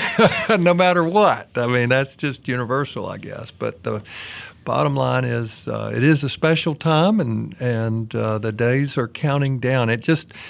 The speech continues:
blows my mind at how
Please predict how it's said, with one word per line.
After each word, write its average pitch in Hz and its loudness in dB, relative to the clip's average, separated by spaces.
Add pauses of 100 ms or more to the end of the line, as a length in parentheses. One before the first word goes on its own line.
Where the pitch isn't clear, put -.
(360)
blows 170 4
my 101 2
mind 147 2
at 110 -2 (540)
how 120 -2